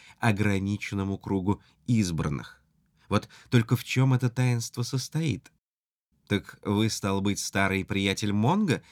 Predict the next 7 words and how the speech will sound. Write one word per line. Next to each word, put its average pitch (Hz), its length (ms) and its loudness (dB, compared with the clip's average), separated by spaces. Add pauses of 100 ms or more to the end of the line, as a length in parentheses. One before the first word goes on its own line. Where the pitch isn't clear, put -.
(120)
спросил 92 480 -4
бледный 90 480 -2
усач. - 600 -8 (720)
"Верно", 135 600 2 (260)
кивнул 110 380 2
Петр 104 340 0
Алексеевич. 98 840 -4